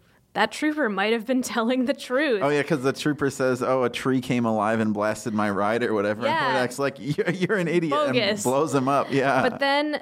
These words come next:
Speaker 1: Hordak immediately pulls back on that and says, "He could have. Sorry."
Speaker 2: <laughs> Yeah.
Speaker 1: As if, like, it was legitimately something he hadn't even considered, that one of his people might be being truthful. Uh, and he just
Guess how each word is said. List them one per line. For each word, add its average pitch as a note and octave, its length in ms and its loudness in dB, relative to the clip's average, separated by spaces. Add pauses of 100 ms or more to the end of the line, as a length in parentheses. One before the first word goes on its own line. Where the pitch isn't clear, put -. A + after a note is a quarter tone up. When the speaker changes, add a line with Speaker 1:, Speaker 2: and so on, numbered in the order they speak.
(140)
Speaker 1:
Hordak C4+ 680 -2
immediately B3 880 0
pulls G#3+ 360 -2
back G#3 360 -2
on F#3+ 260 0
that F3+ 360 0
and G3+ 160 -4
says, F#3+ 500 -2
"He A#3 160 -4
could E4 280 0
have. G#3+ 500 0 (140)
Sorry." B3+ 880 0
Speaker 2:
<laughs> - 0 -
Yeah. D#3+ 320 2
Speaker 1:
As C#4+ 160 0
if, D#4 220 -2
like, C#4+ 420 0 (340)
it C4 200 0
was B3 180 -2
legitimately B3+ 880 0
something B3 380 0
he A3 160 -2
hadn't A3 320 -2
even G3+ 240 -4
considered, G3 680 -2
that F#3+ 120 0
one G#3 160 0
of F#3+ 80 -4
his G3+ 140 -4
people G#3 340 -2
might F#3 220 -2
be G#3 100 -2
being F3+ 320 -4
truthful. B3 720 -2 (420)
Uh, G3+ 260 4
and G#3+ 120 0
he A3 100 -2
just D4+ 380 -2